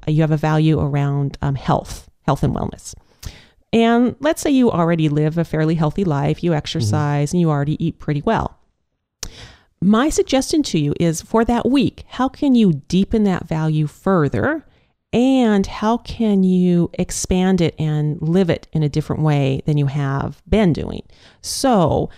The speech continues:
Speaker 1: maybe, for example, you invite a friend to go hiking and you normally would be on the treadmill by yourself at a gym.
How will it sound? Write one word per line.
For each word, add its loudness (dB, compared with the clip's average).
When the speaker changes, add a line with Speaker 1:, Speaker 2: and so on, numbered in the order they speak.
Speaker 1:
maybe, 4
for -2
example, 2
you 2
invite 2
a -2
friend -2
to -4
go 2
hiking -4
and 0
you 2
normally 2
would 0
be -2
on 0
the 0
treadmill 0
by 0
yourself -2
at 0
a 0
gym. -2